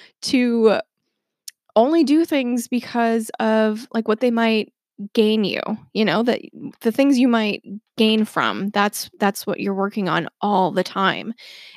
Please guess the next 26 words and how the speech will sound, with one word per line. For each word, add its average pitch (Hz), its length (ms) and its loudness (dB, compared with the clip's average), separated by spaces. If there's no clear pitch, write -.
And 196 500 0
I 220 100 2
wish 262 180 2
I 339 80 2
could 294 140 0
explain, 226 1120 0
like, 226 120 0
how, 220 540 0
I 226 80 -4
don't 269 100 4
know. 285 140 6
I 254 60 2
mean, 240 120 6
it's 233 160 2
led 240 160 4
to 240 60 4
burnout 190 600 0
multiple 202 520 0
times. - 520 -6
So 240 460 2
many 214 220 0
counts 202 240 -2
of 190 80 -8
burnout 180 360 -2
for - 120 -10
me. 180 340 -4